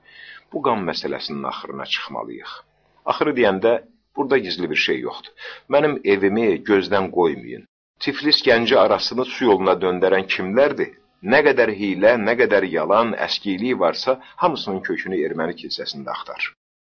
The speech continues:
Söhbətləri çox uzandı. Elə bil bir daha belə imkanın ələ düşməyəcəyini hiss eləmişdilər. Bir ömür boyu davam eləyən dostluq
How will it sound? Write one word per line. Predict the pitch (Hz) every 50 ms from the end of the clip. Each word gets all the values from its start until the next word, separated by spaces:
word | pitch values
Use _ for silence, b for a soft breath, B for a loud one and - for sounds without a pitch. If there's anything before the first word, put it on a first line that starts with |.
| _ _
Söhbətləri | - - 82 - - 78 71 - - 71 71 76
çox | - - 64 - -
uzandı. | 64 62 64 57 53 50 - - - - B B B B B B
Elə | - 147 139 123
bil | 117 101 101
bir | 131 120 110
daha | - 78 78 85
belə | - 87 82 90 85
imkanın | 78 80 80 - - 76 80 82 82 -
ələ | - 78 80 78
düşməyəcəyini | 78 - - - 76 69 69 67 - 76 71 71 71 64
hiss | 65 65 - - 65
eləmişdilər. | 60 58 60 62 62 - - _ _ - - - - - - B B B B B -
Bir | 160 139
ömür | 123 120 117 113 107 90
boyu | 90 90 90 87 87
davam | 87 78 76 82 82
eləyən | 80 78 78 82 80 78 73
dostluq | 78 82 - - - - 107 117 113